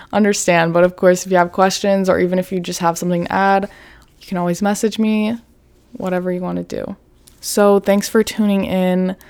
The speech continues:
I always enjoy hanging out with you guys, whether it's thirty minutes, an hour, whatever. So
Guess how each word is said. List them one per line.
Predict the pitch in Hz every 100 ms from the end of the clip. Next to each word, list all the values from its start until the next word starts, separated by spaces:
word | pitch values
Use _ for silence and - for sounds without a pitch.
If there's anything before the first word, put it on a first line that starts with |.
| - -
I | 208 190
always | 190 196 196
enjoy | 196 185 185 185 185
hanging | 185 190 180
out | 175
with | 180
you | 180
guys, | 175 175 175
whether | 175 170 175
it's | 175 - - - - - _
thirty | - 220 220
minutes, | 214 208 208 208
an | 196
hour, | 190 185 180 180 175 175
whatever. | 170 82 85 87 95
So | - - 180 175 170 175